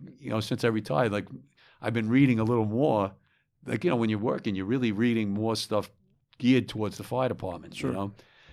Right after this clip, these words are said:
Speaker 1: And now, like, and with the M P I, I started reading, like,
Speaker 2: <laughs>
Speaker 1: different books. Not like you. I mean, I do still watch T V.
Speaker 2: <laughs>
Speaker 1: But, uh, it's definitely, uh, you know, been enlightening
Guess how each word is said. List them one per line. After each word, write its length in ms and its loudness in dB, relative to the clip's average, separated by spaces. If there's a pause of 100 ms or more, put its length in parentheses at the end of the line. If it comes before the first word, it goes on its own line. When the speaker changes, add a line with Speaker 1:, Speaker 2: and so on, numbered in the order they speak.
(120)
Speaker 1:
And 200 -4
now, 300 2
like, 180 4
and 200 0
with 140 -4
the 160 2
M 100 0
P 140 0
I, 220 2
I 20 0
started 360 -2
reading, 380 0 (540)
like, 260 0
Speaker 2:
<laughs> 0 -
Speaker 1:
different 380 2
books. 260 0
Not 200 2
like 200 0
you. 340 4
I 80 -6
mean, 140 2
I 80 2
do 160 0
still 240 0
watch 240 -2
T 200 -2
V. 320 -4 (220)
Speaker 2:
<laughs> 360 -10
Speaker 1:
But, 280 0
uh, 360 2 (440)
it's 220 -4
definitely, 580 4
uh, 180 4
you 460 -2
know, 280 -2
been 180 0
enlightening 540 -2